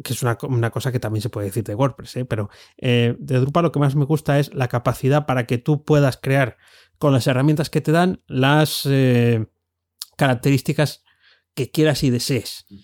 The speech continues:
Speaker 1: Eh, que al final puedes montar cualquier cosa. Claro, ¿qué pasa? Que tienes que manejarlo tú. Es, digamos, como que te dan la arcilla, te dan el torno,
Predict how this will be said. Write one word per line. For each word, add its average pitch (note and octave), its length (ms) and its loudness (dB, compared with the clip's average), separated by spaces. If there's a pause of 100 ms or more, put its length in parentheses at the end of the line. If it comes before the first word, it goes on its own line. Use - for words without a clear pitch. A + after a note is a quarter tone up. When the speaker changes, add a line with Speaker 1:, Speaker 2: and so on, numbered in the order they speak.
(280)
Speaker 1:
Eh, G#2+ 220 -10
que - 80 -14
al - 60 -10
final B2 180 0
puedes A#2+ 180 0
montar B2+ 240 0
cualquier A#2+ 300 -2
cosa. - 320 -4 (160)
Claro, A#2 300 -4
¿qué A2+ 100 -10
pasa? B2 220 -2
Que G#2 100 -6
tienes A#2 240 0
que B2 160 0
manejarlo A2+ 580 -2
tú. D3 240 0 (280)
Es, A2+ 140 -4
digamos, A#2+ 280 0
como B2 200 0
que A#2+ 100 0
te A#2+ 100 0
dan B2+ 200 4
la B2+ 80 4
arcilla, C#3 420 2
te C3 80 0
dan C3+ 140 2
el C3+ 160 2
torno, D3+ 540 2